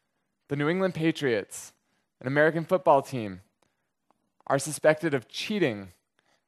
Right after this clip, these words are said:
in their semifinal game to give themselves a competitive advantage in a game that they should have won easily anyways.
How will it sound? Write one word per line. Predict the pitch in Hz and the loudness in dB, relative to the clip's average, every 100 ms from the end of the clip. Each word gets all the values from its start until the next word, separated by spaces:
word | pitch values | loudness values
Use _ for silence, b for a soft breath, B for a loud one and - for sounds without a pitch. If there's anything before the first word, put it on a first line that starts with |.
| _ _ _ _ _ _ | _ _ _ _ _ _
in | 147 151 | -4 0
their | 151 135 | 2 2
semifinal | - 165 170 175 175 165 | 2 2 2 2 2 2
game | 156 156 139 | 2 0 0
to | 127 | -4
give | 127 151 147 | -2 -2 -2
themselves | 156 165 147 135 | -2 2 2 2
a | 131 | -2
competitive | 135 151 156 165 151 | -4 2 2 2 0
advantage | 135 127 120 117 | 0 0 0 -2
in | - 143 | -4 -2
a | |
game | 151 185 190 | 0 0 0
that | 185 | 0
they | 180 165 | 0 0
should | - 226 | 0 0
have | 208 | 0
won | 190 196 196 | 0 0 0
easily | 185 190 180 190 | -4 -4 -2 0
anyways. | 170 196 180 123 90 - | 0 0 2 2 0 -8